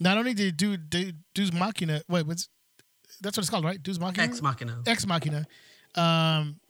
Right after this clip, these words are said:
Speaker 1: he also did Annihilation, right?
Speaker 2: Mm-hmm.
Speaker 1: Natalie Portman. It's all, like, crazy, like,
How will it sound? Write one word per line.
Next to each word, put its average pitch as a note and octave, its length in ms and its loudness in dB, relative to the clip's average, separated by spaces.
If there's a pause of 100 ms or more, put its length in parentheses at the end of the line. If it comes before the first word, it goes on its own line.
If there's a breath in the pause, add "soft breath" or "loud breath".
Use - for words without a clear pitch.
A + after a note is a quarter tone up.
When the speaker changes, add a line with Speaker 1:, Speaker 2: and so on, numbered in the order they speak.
Speaker 1:
he F#3 120 -2
also G3+ 160 0
did F#3 180 0
Annihilation, D#3+ 760 0 (320)
right? G3 220 -2 (280)
Speaker 2:
Mm-hmm. C3+ 300 0
Speaker 1:
Natalie D#3 220 0
Portman. E3 320 -2
It's F3+ 120 -2
all, D#3 180 2
like, D3+ 180 -4
crazy, C#3+ 520 -2
like, C3 160 -10